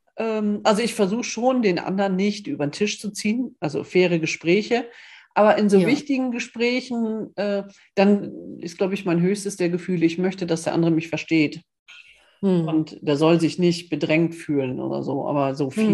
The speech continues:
Speaker 2: Hm.
Speaker 1: weiter habe ich noch nicht gedacht. <laughs> Guckt da mehr
Speaker 2: Hm.
Speaker 1: nach mir. So unter Motto.
Speaker 2: Ja.
Speaker 1: Aber wenn ich eine,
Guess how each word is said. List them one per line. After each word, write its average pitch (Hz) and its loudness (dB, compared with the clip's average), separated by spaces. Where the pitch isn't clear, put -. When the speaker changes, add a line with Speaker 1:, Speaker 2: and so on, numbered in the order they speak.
Speaker 2:
Hm. 233 0
Speaker 1:
weiter 208 2
habe 175 -2
ich 170 -6
noch 156 -4
nicht 160 -6
gedacht. 151 -6
<laughs> - -6
Guckt 180 4
da 233 8
mehr 202 4
Speaker 2:
Hm. 196 4
Speaker 1:
nach 208 4
mir. 214 -4
So 180 -8
unter 165 -6
Motto. 160 -4
Speaker 2:
Ja. 160 -2
Speaker 1:
Aber 185 6
wenn 185 4
ich 202 2
eine, 185 6